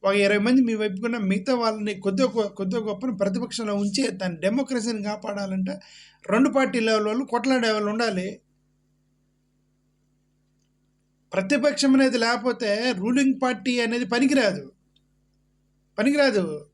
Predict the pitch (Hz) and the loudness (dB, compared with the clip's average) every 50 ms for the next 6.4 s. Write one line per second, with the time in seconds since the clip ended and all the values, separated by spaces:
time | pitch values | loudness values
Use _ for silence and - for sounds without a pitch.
0 | _ - 220 185 190 294 277 277 262 277 269 262 254 254 247 254 240 247 220 - | _ -8 -4 0 2 4 4 4 4 4 2 4 2 2 0 0 -2 -4 -6 -6
1 | 254 240 220 208 220 220 226 214 190 190 196 196 190 233 226 254 - - 254 247 | -4 -4 0 0 0 0 2 0 -2 -2 -4 -4 -4 -4 -6 -6 -4 -4 -2 0
2 | 233 220 214 226 226 - 214 226 247 247 247 233 214 180 196 180 160 147 - - | 0 0 -2 -4 -4 -4 -2 -2 0 -2 -2 -2 -2 -2 -2 -4 -4 -6 -10 -10
3 | 170 185 185 214 208 233 185 - 233 226 240 233 - - 202 190 190 190 214 196 | -8 -6 -4 -4 -4 -4 -4 -4 -6 -6 -6 -6 -6 -8 -10 -10 -10 -12 -16 -16
4 | 170 165 _ _ 185 175 170 156 - 180 190 202 190 - 254 240 226 226 226 214 | -18 -20 _ _ -8 -6 -6 -6 -6 -4 -4 -4 -6 -6 -6 -4 -4 -4 -4 -4
5 | - - 233 220 226 202 190 190 - - - - - _ _ _ 185 190 208 233 | -6 -8 -8 -8 -8 -10 -10 -12 -18 -20 -20 -20 -20 _ _ _ -2 0 0 2
6 | 233 233 233 226 - - 208 - | 2 0 -2 -4 -8 -12 -16 -16